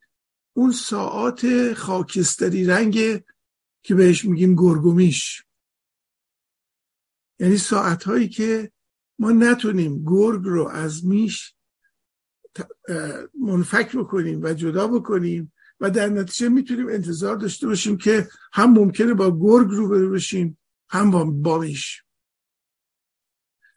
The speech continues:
و اینکه آیا سکولاریسم به دموکراسی منتهی می‌شه و یا اینکه خودش به صورت یک ایدئولوژی تازه سد راه وصول به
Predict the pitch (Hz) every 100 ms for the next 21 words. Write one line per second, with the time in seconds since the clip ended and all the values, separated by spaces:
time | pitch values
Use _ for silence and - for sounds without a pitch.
0 | - 226 311 349 - 277 - 262 277 277
1 | 233 175 - 190 180 202 185 185 240 208
2 | 160 175 165 190 175 - 165 160 - 160
3 | 143 _ _ _ _ - 196 202 185 180
4 | 170 170 170 147 185 220 226 226 214 _
5 | _ _ _ _ _ 233 196 214 254 262
6 | 269 240 233 294 311 202 - - 180 233
7 | 220 214 240 240 214 220 175 190 170 165
8 | 170 196 233 180 - 175 180 262 262 254
9 | - _ _ - - 240 311 - - 196
10 | 196 185 175 180 170 - 185 160 160 151
11 | 147